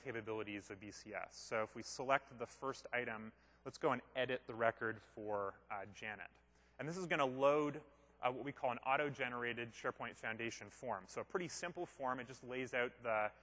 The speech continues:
labels for each of the fields and the controls here, exactly the same form that you're gonna get for a regular list. So Janet's been attending the conference here in Vegas, and being Vegas, she took the opportunity to go ahead and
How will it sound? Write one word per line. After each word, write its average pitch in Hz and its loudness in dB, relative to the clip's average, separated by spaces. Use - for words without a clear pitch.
labels 135 2
for 131 -4
each 127 -8
of 117 -10
the 117 -8
fields 120 -4
and 110 -4
the 104 4
controls 113 -6
here, 127 -2
exactly 135 2
the 127 -8
same 123 -6
form 127 -2
that 120 -8
you're 113 -10
gonna 117 -2
get 113 0
for 107 0
a 101 2
regular 101 -2
list. - -8
So 135 10
Janet's 170 2
been 156 0
attending 151 0
the 135 -2
conference 143 2
here 139 4
in 120 0
Vegas, 123 2
and 110 -2
being 135 -2
Vegas, 117 4
she 113 -6
took - -8
the 131 0
opportunity 120 0
to 113 -2
go 113 4
ahead 113 4
and 107 0